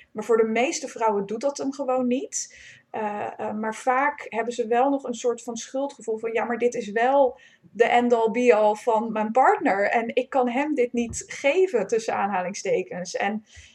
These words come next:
ehm, eh, wat ik altijd wil voorkomen, ehm, sterker nog, wat een volledig verkeerde invalshoek is om, eh, je vaginisme te gaan herstellen, is: "Ik wil dit doen voor mijn partner, ik wil dit doen om mijn relatie te redden,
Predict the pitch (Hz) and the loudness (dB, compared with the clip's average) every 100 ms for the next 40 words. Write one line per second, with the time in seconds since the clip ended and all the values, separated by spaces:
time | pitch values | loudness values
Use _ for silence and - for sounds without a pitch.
0 | _ - 208 202 208 208 - - 202 202 | _ -12 -10 -8 -10 -12 -14 -12 -8 -8
1 | 202 208 220 233 247 240 226 220 - - | -8 -4 0 2 2 2 2 0 -2 -4
2 | 214 226 220 208 226 254 320 254 185 185 | 0 0 -4 -2 2 4 2 0 -2 -4
3 | 202 208 196 196 240 240 214 180 208 208 | -6 -6 -6 -4 -4 -2 -6 -6 -6 -6
4 | 214 196 _ _ _ - 214 240 247 - | -8 -10 _ _ _ -6 2 4 4 0
5 | 226 - 254 277 - 254 302 254 220 214 | -8 -2 2 2 2 0 0 -2 -2 -4
6 | 233 214 196 - - 240 240 226 - - | -2 -2 -4 -2 4 6 6 -2 -8 -6
7 | 208 202 220 220 208 220 240 285 220 247 | -4 -2 -2 -2 -2 -2 -6 -6 -10 -10
8 | 208 202 - 254 269 220 - - 196 214 | -10 -10 -4 0 2 0 -2 -8 -4 -2
9 | 220 185 233 226 - 254 277 240 - 247 | 0 -2 -6 -6 2 4 4 -2 -2 -2
10 | 269 185 196 202 214 220 226 - 254 285 | -2 -4 -6 -4 -6 -6 -6 0 0 0
11 | 214 220 233 247 233 202 196 190 185 | -2 -2 -2 -4 -10 -8 -8 -6 -8